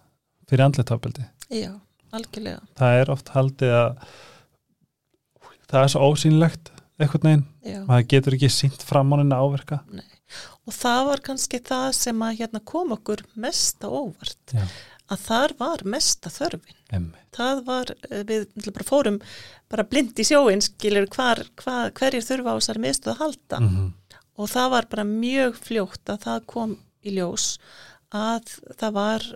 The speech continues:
Speaker 2: eh, ofbeldi í nánu sambandi, heimilisofbeldi, sem var stærsti hópurinn, yfir helmingur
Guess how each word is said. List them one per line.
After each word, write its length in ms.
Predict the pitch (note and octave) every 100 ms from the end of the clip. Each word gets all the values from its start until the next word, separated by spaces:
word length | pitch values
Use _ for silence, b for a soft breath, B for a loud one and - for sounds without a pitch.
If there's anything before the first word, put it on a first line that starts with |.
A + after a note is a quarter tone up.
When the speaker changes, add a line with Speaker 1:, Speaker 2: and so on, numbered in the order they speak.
| -
Speaker 2:
eh, 220 | B3+ G3
ofbeldi 360 | G3 G3+ F#3+ F#3+
í 40 |
nánu 160 | F#3 F3
sambandi, 540 | F#3 F#3 F#3 G#3+ B3+
heimilisofbeldi, 920 | D4 F#3+ F3+ F#3 F#3+ F3+ F#3 - A#3 C4+ b b b b
sem 200 | - A3
var 160 | G#3+ C4+
stærsti 440 | - - C4 - A3+
hópurinn, 320 | A#3+ F#3 F#3
yfir 220 | A3+ G3+
helmingur 500 | A#3+ C4+ F#3 F3 F#3